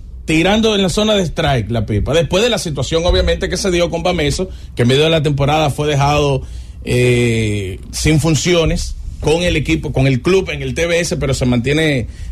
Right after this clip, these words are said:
eh, dando prácticas y siendo dirigente en otras categorías. Pero la entrevista fue borrada. Al menos el corte fue borrado de La Abadina. Y no sé, porque realmente lo desconozco, si fue que sucedió algo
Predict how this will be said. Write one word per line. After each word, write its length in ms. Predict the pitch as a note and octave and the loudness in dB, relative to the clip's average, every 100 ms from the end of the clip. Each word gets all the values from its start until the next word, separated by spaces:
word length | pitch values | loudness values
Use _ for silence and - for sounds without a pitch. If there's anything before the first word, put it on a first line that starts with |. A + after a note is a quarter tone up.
| - | -2
eh, 200 | A#2+ A#2+ | 2 4
dando 320 | A#2+ C#3+ D#3 | 4 4 2
prácticas 560 | B2+ D3+ D3+ C#3+ C3+ C3+ | 2 2 0 0 -2 -2
y 60 | B2+ | 0
siendo 260 | C3+ C#3 | 0 0
dirigente 380 | D3 C3+ C3+ C3 | 2 2 2 2
en 60 | C3+ | 0
otras 200 | C3 C3+ | 0 0
categorías. 680 | C3+ B2+ C3+ G#3+ C3 - - - - - - - | 0 2 2 4 2 0 -6 -12 -14 -14 -14 -4
Pero 140 | G#3 F#3 | 0 2
la 60 | |
entrevista 360 | C#3+ B2 B2 A#2 | 4 4 2 2
fue 120 | A2 | 0
borrada. 380 | G#2 G#2 D3+ A3+ - - - | 0 0 0 -4 -8 -14 -2
Al 140 | C3 | 2
menos 240 | D3+ A#3 G3+ | 4 4 2
el 160 | E3+ | 0
corte 580 | - G3+ G3+ D3 - A#2+ - - - - - - - - | 0 2 2 0 -4 -8 -10 -16 -16 -20 -20 -20 -20 -6
fue 180 | - D3 | 0 2
borrado 440 | D3+ C#3+ D3+ D#3 | 2 2 2 2
de 60 | D3 | 2
La 80 | D3+ | 0
Abadina. 420 | D#3 C#3 A#2+ B2+ - - - - - - - - | 0 0 0 -4 -10 -20 -20 -18 -16 -16 -14 -2
Y 120 | D#3 | 2
no 220 | E3 G#3+ C4+ | 4 2 0
sé, 520 | - - F#3+ E3+ - - - - - - - - | -2 0 2 0 -6 -16 -20 -20 -20 -18 -18 -4
porque 220 | - A#2 B2+ | 0 2 4
realmente 460 | D3+ G3 G#3 F#3+ | 4 4 2 0
lo 100 | F3 | 2
desconozco, 600 | E3+ E3 E3 C#3+ A#2 - - - - - - - - | 2 0 -2 0 -2 -4 -16 -16 -16 -16 -14 -14 -14
si 300 | - - F3 | -10 -2 2
fue 320 | D#3 F3+ A3+ | 2 2 2
que 120 | A3+ G#3 | 2 -2
sucedió 600 | G#3 - E3 D#3+ F#3 F3 | -4 -2 0 2 2 4
algo 540 | G3 G3+ F3+ G3 G3 | 2 0 0 -2 -4